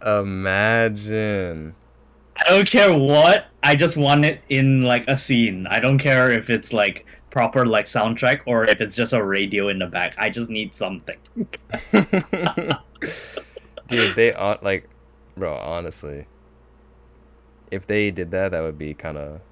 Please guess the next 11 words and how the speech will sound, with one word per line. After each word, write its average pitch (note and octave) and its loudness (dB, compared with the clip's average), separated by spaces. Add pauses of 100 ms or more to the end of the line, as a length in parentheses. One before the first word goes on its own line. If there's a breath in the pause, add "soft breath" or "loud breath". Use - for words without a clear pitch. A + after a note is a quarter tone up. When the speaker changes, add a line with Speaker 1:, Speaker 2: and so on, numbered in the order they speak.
(140)
Speaker 1:
hilarious. D#2+ -10 (1400)
You E2+ -12
know, D#2+ -6
great, F#2+ -8
great A2 -4
Speaker 2:
Like D#3+ -2
Speaker 1:
attention C3+ -8
to A2+ -2
detail, G#2 -8 (160)
you D2 -16
know? F2+ -16